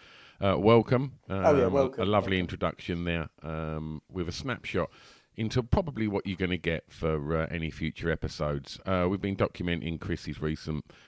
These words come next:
Speaker 1: um, circumcision.
Speaker 2: Yep.
Speaker 1: Uh, and, and we've been documenting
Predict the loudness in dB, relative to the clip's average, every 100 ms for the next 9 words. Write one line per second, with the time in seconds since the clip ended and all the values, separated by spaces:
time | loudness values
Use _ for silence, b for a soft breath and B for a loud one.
0 | b -4 -2 0 -4 -6 -2 -2 -2 -8
1 | 0 0 0 -4 _ _ -2 2 2 4
2 | 2 2 -2 0 2 2 0 2 2 2
3 | -2 0 0 -2